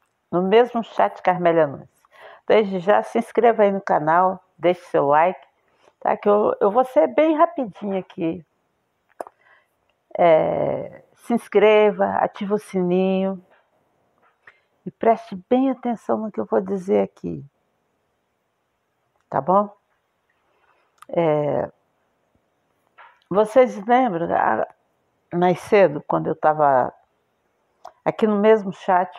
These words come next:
fazendo aqui no mesmo lugar, fazendo oração sem cessar, né? Que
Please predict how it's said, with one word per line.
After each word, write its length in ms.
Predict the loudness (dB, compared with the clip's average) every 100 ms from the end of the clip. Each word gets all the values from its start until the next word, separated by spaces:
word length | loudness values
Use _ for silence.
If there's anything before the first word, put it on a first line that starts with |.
| -6
fazendo 360 | -4 0 0
aqui 200 | 0 -4
no 100 | -6
mesmo 320 | 0 0 0
lugar, 340 | -4 -2 -2 -2
fazendo 300 | -4 -2 0
oração 460 | 2 0 0 -2 -4
sem 180 | -6 -10
cessar, 640 | -10 -10 -2 0 0 -4 _ _ _ _ _ _ _ _ -4
né? 320 | 0 0 -2 _ _ _ _ _ _ _ _ _ _ _ _ _ _ _ _ _ _ _ _ _ _ _ _ _ _ _ _ _ _ _ _ _ _ _ _ _ -20
Que 840 | -12 -8 -6 -6 -8 -10 -12 -14